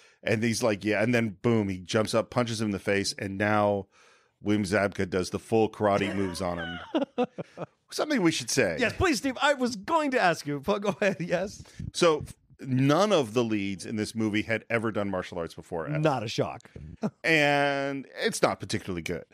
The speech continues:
Speaker 2: Right.
Speaker 1: Like, I would say that probably Zabka is the best
Speaker 2: Okay.
Speaker 1: of them.
Speaker 2: He's the best around.
Speaker 1: Around.
Speaker 2: <laughs> Yeah.
Speaker 1: <laughs> No, it's not good. Well, and this is, here's the thing about this movie that I was thinking about,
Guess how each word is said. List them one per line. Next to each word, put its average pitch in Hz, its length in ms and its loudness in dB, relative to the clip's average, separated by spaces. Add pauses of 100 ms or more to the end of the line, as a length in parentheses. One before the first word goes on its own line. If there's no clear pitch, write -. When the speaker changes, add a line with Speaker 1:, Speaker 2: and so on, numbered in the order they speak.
(140)
Speaker 2:
Right. 87 300 -6
Speaker 1:
Like, 127 380 2
I 147 100 4
would 175 180 -2
say 220 880 -4
that 196 300 -6
probably 190 480 -2
Zabka 151 520 -2
is 170 160 -2
the 208 100 0
best - 600 0
Speaker 2:
Okay. - 200 -4
Speaker 1:
of 185 200 2
them. 262 400 0
Speaker 2:
He's 135 140 -8
the 147 80 -4
best 214 380 -2 (120)
around. 330 400 -4
Speaker 1:
Around. 339 840 0
Speaker 2:
<laughs> - 0 -
Yeah. 151 220 -4 (360)
Speaker 1:
<laughs> 254 300 2 (360)
No, 226 200 4
it's - 120 -2
not 175 140 2
good. 117 180 0 (220)
Well, 269 160 2
and 277 160 2
this 320 160 2
is, 285 160 0
here's 277 320 0
the 285 60 -4
thing 156 260 -2
about 135 220 -4
this - 180 -2
movie 226 220 2
that 117 160 0
I 131 60 -4
was 123 140 -6
thinking 190 240 -4
about, 92 220 -6